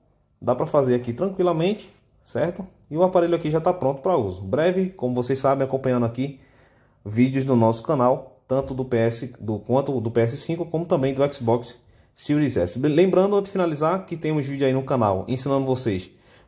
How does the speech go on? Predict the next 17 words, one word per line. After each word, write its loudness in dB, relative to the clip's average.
tutoriais 4
de 4
Xbox 0
trezentos 0
e 0
sessenta. -4
Se -4
você -4
pesquisar 0
Xbox 0
trezentos 0
e -4
sessenta -2
Leandro 0
Informática. -2
Pesquisa 2
aí 4